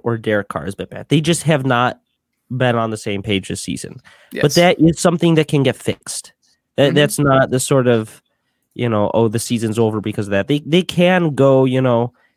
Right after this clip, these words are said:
Speaker 1: hang out, take a walk in the evening together. I don't know what you do in New Orleans. Go get some daiquiris. They can do that.
Speaker 2: <laughs>
Speaker 1: They can get on the same
Speaker 2: Yes.
Speaker 1: page. It can happen. So I'm not giving up on Chris Olave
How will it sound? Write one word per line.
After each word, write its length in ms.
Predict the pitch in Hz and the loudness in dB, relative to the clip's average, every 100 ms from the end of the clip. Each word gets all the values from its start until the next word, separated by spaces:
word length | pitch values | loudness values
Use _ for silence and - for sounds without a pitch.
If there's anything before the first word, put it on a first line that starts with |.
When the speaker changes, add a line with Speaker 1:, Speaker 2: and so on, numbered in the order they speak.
| _ | _
Speaker 1:
hang 320 | - 139 135 127 | -2 0 2 2
out, 360 | 117 107 - - | 2 2 -2 -4
take 240 | 123 120 | -2 0
a 60 | 120 | 2
walk 340 | 113 113 - | 4 2 0
in 80 | 123 | -2
the 100 | 90 | -2
evening 280 | 110 113 110 | -2 -2 -4
together. 340 | 104 101 95 | -2 -2 -2
I 160 | 113 143 | -2 2
don't 240 | 151 107 | 2 0
know 200 | 104 107 | 2 2
what 220 | 107 107 98 | 2 0 -2
you 100 | 113 | -2
do 180 | 117 | -2
in 80 | 110 | 0
New 100 | 110 | 0
Orleans. 500 | 107 104 104 104 107 | -2 0 -2 -2 -4
Go 180 | - 107 | -2 -2
get 180 | 107 101 | -2 -4
some 160 | 110 98 | -4 -2
daiquiris. 840 | 101 107 - 101 92 85 - - _ _ 135 | 0 0 0 0 0 -4 -10 -16 _ _ 0
They 140 | 170 | 2
can 180 | 214 190 | 4 4
do 220 | 247 185 | 6 6
that. 340 | 120 90 95 | 4 0 -2
Speaker 2:
<laughs> 20 | 151 | 0
Speaker 1:
They 80 | 170 | 2
can 180 | 175 | 2
get 160 | 160 165 | 4 4
on 140 | 170 | 4
the 80 | 165 | 2
same 180 | - 160 | 0 2
Speaker 2:
Yes. 140 | 127 | 2
Speaker 1:
page. 560 | 156 135 101 95 - - _ _ - | 2 2 0 -4 -12 -20 _ _ -6
It 100 | 139 | -2
can 120 | 151 | 2
happen. 540 | 147 139 139 117 92 110 _ _ | 2 2 2 0 -2 -12 _ _
So 400 | - 143 127 120 - _ | -2 2 4 2 -4 _
I'm 100 | 135 | 0
not 180 | 143 139 | 2 2
giving 180 | 151 147 | 0 0
up 100 | 131 | 0
on 100 | 135 | -2
Chris 240 | 135 131 | -2 -6
Olave 520 | 123 113 110 110 107 | -2 -2 0 -2 -4